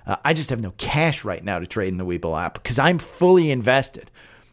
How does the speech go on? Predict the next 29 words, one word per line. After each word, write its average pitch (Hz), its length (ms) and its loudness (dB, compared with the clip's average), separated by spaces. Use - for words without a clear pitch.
Just 349 160 0
so 427 140 8
everybody 196 340 6
knows, 143 240 2
I'm 156 160 2
fully 170 460 4
invested. 123 400 2
I'm 131 160 0
up 139 160 0
one 151 180 0
point 160 300 -4
four 165 280 2
percent 185 540 -2
in 120 220 -4
Webull. 170 580 2
Uh, 117 260 2
let's 135 240 0
see. 135 380 0
I'll 107 160 -2
check 135 260 0
my 110 160 -2
Fidelity 147 720 2
account 143 400 -2
real 131 140 0
quick 139 320 -2
before 123 360 -2
we 120 140 -2
continue 123 460 0
on. 123 180 2